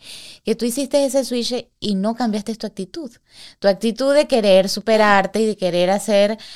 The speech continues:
lo que, lo que amas hacer y lo que tú sientes que tienes de alguna manera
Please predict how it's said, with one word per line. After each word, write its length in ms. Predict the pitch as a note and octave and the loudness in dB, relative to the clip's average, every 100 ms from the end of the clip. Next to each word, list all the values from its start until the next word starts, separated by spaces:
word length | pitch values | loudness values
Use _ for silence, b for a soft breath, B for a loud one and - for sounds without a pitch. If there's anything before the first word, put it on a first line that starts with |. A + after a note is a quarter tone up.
| B - | B -8
lo 360 | G#3+ G#3+ G3+ G3+ | 0 0 0 0
que, 460 | G3 F#3 D#3 - - | 0 0 -2 -8 -8
lo 280 | G3 F#3+ - | -4 -4 -4
que 240 | F#3 - | -8 -4
amas 380 | F3+ G#3+ A3+ A3+ | -2 -2 -2 -2
hacer 560 | A3+ - F3+ D#3 F3 - _ | -4 -4 -4 -4 -10 -14 _
y 120 | F#3 | -4
lo 120 | F#3 | -4
que 120 | E3+ E3 | -4 -6
tú 100 | F3 | -6
sientes 380 | G3+ F3+ F#3+ | -6 -6 -8
que 100 | - | -8
tienes 240 | F3+ D#3 F3 | -8 -4 -2
de 60 | F3 | -2
alguna 220 | D3 E3 | -4 -4
manera 420 | E3+ C#3+ C3+ | -4 -4 -6